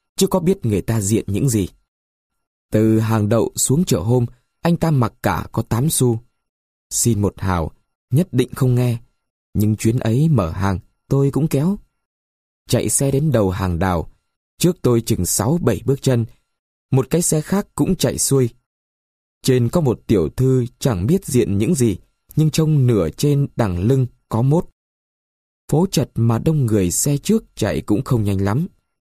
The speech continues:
Được dịp ấy, tôi cũng răm rắp bước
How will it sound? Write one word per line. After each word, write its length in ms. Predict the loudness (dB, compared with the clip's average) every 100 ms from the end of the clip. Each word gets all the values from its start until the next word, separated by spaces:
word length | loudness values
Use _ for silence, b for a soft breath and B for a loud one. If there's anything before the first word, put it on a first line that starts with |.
| _ _ _ -2
Được 220 | -2 0
dịp 140 | -4
ấy, 360 | -2 0 0 -2 _ -8 0
tôi 160 | 0
cũng 260 | 2 2 2
răm 240 | 0 0
rắp 240 | 0 -2 0
bước 220 | 0